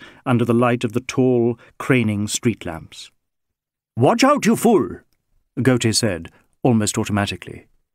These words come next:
He had hardly noticed what had happened. His thoughts were miles away. Seeing a succession of newspaper photographs of a young, serious-looking American shaking ministers by the hand,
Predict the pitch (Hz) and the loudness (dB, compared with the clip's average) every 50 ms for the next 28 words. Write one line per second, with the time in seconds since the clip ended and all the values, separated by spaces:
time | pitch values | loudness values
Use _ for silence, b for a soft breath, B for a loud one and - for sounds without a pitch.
0 | _ _ _ _ _ _ _ _ _ _ _ b b b b 185 190 170 202 208 | _ _ _ _ _ _ _ _ _ _ _ b b b b 0 2 2 2 2
1 | 175 220 240 240 262 254 220 214 214 214 - - 101 - - 98 - 98 - - | 2 2 2 2 2 2 2 2 0 0 -2 -4 -6 -6 -8 -8 -10 -10 -6 -4
2 | 120 113 - - 82 82 80 - _ _ _ _ _ _ _ _ _ _ _ _ | -4 -6 -6 -10 -16 -16 -18 -20 _ _ _ _ _ _ _ _ _ _ _ _
3 | - 123 - - - 175 170 175 - - 175 143 127 120 127 135 127 107 98 87 | -2 -2 0 2 2 0 0 0 -2 -4 -2 0 2 2 2 2 2 0 -2 -6
4 | 92 80 80 78 78 78 - _ _ _ _ _ _ _ _ _ _ _ _ _ | -8 -10 -12 -12 -14 -16 -20 _ _ _ _ _ _ _ _ _ _ _ _ _
5 | b b b b - - 185 226 269 311 302 277 233 - - - - - - 160 | b b b b 0 2 2 2 4 4 2 2 2 0 -2 -2 -4 -2 -2 -2
6 | - - - 160 156 139 104 101 110 127 143 127 - - 139 123 - 127 113 - | -2 0 -2 0 0 0 0 2 2 2 0 0 -2 -2 -2 -2 -2 -4 -2 0
7 | 123 117 - 110 101 113 101 104 131 - - - 98 110 107 95 120 127 131 135 | -2 -2 -2 -2 -2 -2 -2 -2 -4 -6 -6 -4 -4 -4 -2 0 0 2 2 0
8 | 143 143 143 b b b b - - - 143 151 151 156 165 151 - 147 131 - | -2 -4 -6 b b b b -6 0 2 2 2 4 2 0 0 -2 -4 -2 0
9 | 131 120 113 110 117 117 113 101 - 98 98 98 110 B B B B - - - | 0 2 2 2 2 2 0 -2 -4 -6 -8 -8 -8 B B B B -2 0 0
10 | 156 156 - 160 156 143 139 139 147 139 - - 156 143 127 - 127 120 120 110 | 0 2 2 0 2 2 2 2 0 -2 -2 -2 -4 -4 0 0 0 0 0 -2
11 | - 135 123 113 110 117 120 117 | 0 0 0 2 2 0 0 -2